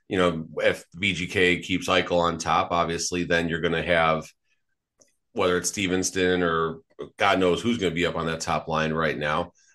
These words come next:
But down the s-, down the center, you can go a couple different ways. You can go Eichel, Horvat, Stevenson, Eichel, Horvat, Carlson. You know, it's probably Eichel, Horvat, Carlson in that order.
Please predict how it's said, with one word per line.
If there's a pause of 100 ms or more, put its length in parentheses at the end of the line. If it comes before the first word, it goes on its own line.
(120)
But
down
the
s-,
down
the
center,
you
can
go
a
couple
different
ways.
You
can
go (760)
Eichel, (580)
Horvat, (220)
Stevenson, (920)
Eichel,
Horvat,
Carlson.
You
know,
it's
probably
Eichel,
Horvat,
Carlson
in
that
order.